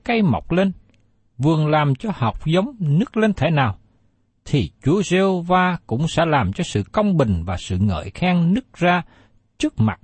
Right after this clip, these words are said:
một dân tộc thể." Sẽ có phước hạnh về vật chất và sự phát triển về vật lý, nhưng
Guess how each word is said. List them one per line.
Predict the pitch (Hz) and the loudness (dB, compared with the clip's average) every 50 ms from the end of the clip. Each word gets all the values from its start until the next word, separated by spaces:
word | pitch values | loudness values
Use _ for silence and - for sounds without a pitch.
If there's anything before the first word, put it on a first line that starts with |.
| - - | -8 -6
một | 101 95 - - - - | -6 -6 -6 -8 -12 -6
dân | 123 143 160 165 | -4 -2 -2 -2
tộc | - - - - - - | -2 -6 -8 -10 -12 -14
thể." | - 82 80 - 110 123 131 - _ _ _ - - _ _ _ _ _ _ _ _ _ _ _ _ _ _ _ _ _ _ _ _ _ _ _ _ _ _ | -12 -10 -6 -2 -2 -2 -4 -6 _ _ _ -20 -20 _ _ _ _ _ _ _ _ _ _ _ _ _ _ _ _ _ _ _ _ _ _ _ _ _ _
Sẽ | _ - - - 143 165 - | _ -6 -2 -2 -2 -2 -2
có | - 302 | -4 -4
phước | - 339 370 - - | -2 -2 -2 -2 -2
hạnh | - - 139 113 113 127 101 - - - | -2 0 0 0 0 -2 -4 -10 -8 -2
về | 123 135 123 104 98 | 0 0 0 0 0
vật | 113 104 - _ - | -2 -4 -6 _ -10
chất | - 330 - _ _ _ _ | -10 -10 -10 _ _ _ _
và | - 104 92 | -4 -2 -2
sự | - - 95 92 | -2 -4 -4 -4
phát | - - 233 254 - _ _ | -2 -2 -2 -2 -4 _ _
triển | - - 107 151 185 | -4 -2 -2 0 0
về | 180 110 80 | 0 -2 -4
vật | 90 85 - - | -6 -8 -6 -2
lý, | 151 170 233 - - _ _ _ _ _ _ _ _ _ _ _ _ _ _ _ | -2 -2 -2 -4 -10 _ _ _ _ _ _ _ _ _ _ _ _ _ _ _
nhưng | - 147 165 196 202 190 | 0 0 2 2 0 0